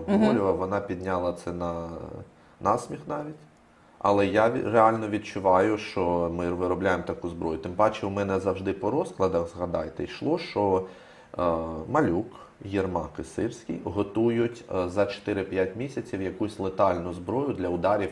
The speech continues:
Speaker 2: по Москві постійних.
Speaker 1: Боже, мене ж мурашки
Speaker 2: І після
Speaker 1: від
Speaker 2: того,
Speaker 1: радості.
Speaker 2: пі-, да, і після того, я це говорив, говорив, як поп-, попка дурак, з'являється Фламінго.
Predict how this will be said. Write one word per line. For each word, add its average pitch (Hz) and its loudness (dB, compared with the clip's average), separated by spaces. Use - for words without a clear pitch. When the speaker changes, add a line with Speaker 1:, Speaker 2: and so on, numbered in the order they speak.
Speaker 2:
по 95 -2
Москві 90 -8
постійних. - -10
Speaker 1:
Боже, 156 -4
мене 165 2
ж 160 0
мурашки 165 4
Speaker 2:
І 110 2
після 131 2
Speaker 1:
від 160 4
Speaker 2:
того, 143 2
Speaker 1:
радості. - 0
Speaker 2:
пі-, - -8
да, 87 0
і 107 -2
після 127 -2
того, 131 0
я 107 0
це 107 -6
говорив, 98 -2
говорив, 98 -2
як 139 -4
поп-, 131 -2
попка 131 -2
дурак, 107 4
з'являється 95 0
Фламінго. 85 -6